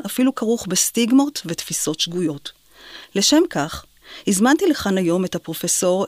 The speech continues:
איתן לוננפלד. פרופסור איתן לוננפלד הוא פרופסור למיילדות וגניקולוגיה,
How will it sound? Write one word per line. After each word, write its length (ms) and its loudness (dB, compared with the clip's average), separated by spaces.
איתן 400 2
לוננפלד. 760 0
פרופסור 460 0
איתן 260 2
לוננפלד 640 0
הוא 80 -6
פרופסור 680 0
למיילדות 720 0
וגניקולוגיה, 880 0